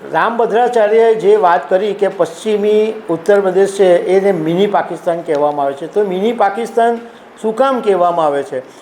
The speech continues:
તો આ જે પશ્ચિમી ઉત્તર પ્રદેશનો વિસ્તાર છે એમાં મેરઠ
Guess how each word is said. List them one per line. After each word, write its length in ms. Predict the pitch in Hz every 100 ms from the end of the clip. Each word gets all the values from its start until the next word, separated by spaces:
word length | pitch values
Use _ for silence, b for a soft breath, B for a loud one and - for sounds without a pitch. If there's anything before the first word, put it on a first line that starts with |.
| B B B
તો 80 | 226
આ 280 | 233 220 233
જે 260 | 233 247
પશ્ચિમી 680 | 247 202 - 220 226 233 233
ઉત્તર 320 | 190 - 220
પ્રદેશનો 400 | 220 214 214 220
વિસ્તાર 440 | 175 - 208 208 208
છે 320 | 214 170 170 B B B
એમાં 500 | 175 196 220 214 214
મેરઠ 460 | 170 180 196 226